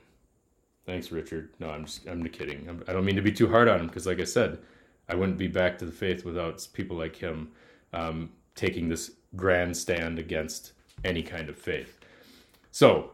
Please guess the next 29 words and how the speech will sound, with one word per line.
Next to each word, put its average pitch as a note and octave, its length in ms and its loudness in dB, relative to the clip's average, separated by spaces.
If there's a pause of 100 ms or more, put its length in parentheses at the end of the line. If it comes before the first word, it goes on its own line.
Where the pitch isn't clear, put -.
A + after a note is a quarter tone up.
(140)
while G#2+ 240 10
I G#2+ 80 10
commend G#2+ 380 4
Dawkins F#2+ 400 4
for F2+ 160 0
his E2+ 120 -2
honesty, A#2 560 4 (800)
he B2 240 8
is C#3+ 160 12
actually A#2 460 6
more G#2 640 2 (600)
foolish G#2 640 2
than G2 180 0
the F#2 80 2
leaders F#2 480 2 (500)
who A2 180 2
created F#2+ 360 2
the F2+ 80 -6
Tower F2+ 280 0
of E2 80 -8
Babel F#2+ 500 6
or F2+ 300 -2 (100)
Thomas F2+ 340 -2
Jefferson. E2+ 680 -4 (440)
Um, F#2 340 2
at A2 180 0
least C#3 380 4
the A#2+ 80 6
leaders G#2 600 2